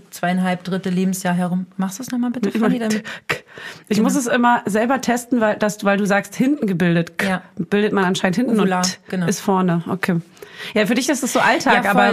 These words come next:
Speaker 2: für
Speaker 1: voll.
Speaker 2: mich
Speaker 1: Ich
Speaker 2: ja gar
Speaker 1: vergesse
Speaker 2: nicht.
Speaker 1: das voll oft, ja.
Speaker 2: K, k wird hinten gebildet, okay.
Speaker 1: G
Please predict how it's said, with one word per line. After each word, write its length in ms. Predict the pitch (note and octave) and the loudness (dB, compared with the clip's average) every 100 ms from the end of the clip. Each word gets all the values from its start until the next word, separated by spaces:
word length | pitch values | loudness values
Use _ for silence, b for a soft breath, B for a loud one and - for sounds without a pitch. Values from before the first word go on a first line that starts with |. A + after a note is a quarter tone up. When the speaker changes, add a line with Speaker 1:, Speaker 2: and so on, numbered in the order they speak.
| G#3+ | 0
Speaker 2:
für 40 | |
Speaker 1:
voll. 140 | - G#3+ | 2 2
Speaker 2:
mich 80 | A#3 | 4
Speaker 1:
Ich 40 | |
Speaker 2:
ja 80 | A#3+ | 2
gar 80 | G#3+ | 4
Speaker 1:
vergesse 160 | G3 B3+ | 4 4
Speaker 2:
nicht. 100 | F#3+ | 2
Speaker 1:
das 100 | G3+ | 0
voll 180 | G3 F3+ | -2 -2
oft, 240 | F#3 - | -2 -4
ja. 40 | F#3+ | -4
Speaker 2:
K, 120 | F#3+ B B - | -4 B B -4
k 220 | - C#4+ | -2 0
wird 120 | A#3+ - | -2 0
hinten 260 | B3+ B3 | 0 0
gebildet, 420 | F3+ E3+ E3+ E3+ - | -2 2 2 0 -2
okay. 220 | - | -2
Speaker 1:
G 80 | F3+ | 0